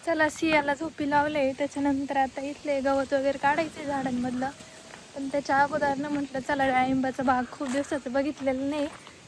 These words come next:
चक्कर मारून येऊ बागेमध्ये. आत्या आणि मी चालले बागेत, तिकडे आत्या चालले पुढे इकडे. आणि आज तर खूप वारं सुटले,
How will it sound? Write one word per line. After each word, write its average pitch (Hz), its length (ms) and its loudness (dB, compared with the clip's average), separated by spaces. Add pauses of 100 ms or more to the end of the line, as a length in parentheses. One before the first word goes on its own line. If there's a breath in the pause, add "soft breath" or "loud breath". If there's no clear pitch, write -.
(140)
चक्कर 285 300 0
मारून 269 320 4
येऊ 269 160 2
बागेमध्ये. 262 600 0
आत्या 269 500 -2
आणि 277 100 4
मी 277 100 2
चालले 285 400 -2
बागेत, 240 340 -4
तिकडे 262 200 -4
आत्या 247 280 -4
चालले 277 280 -6
पुढे 262 200 -6 (3250)
इकडे. 277 280 -4 (140)
आणि 277 240 0
आज 277 220 6 (200)
तर 285 200 -2
खूप 302 140 -8 (100)
वारं 285 240 4
सुटले, 277 360 -8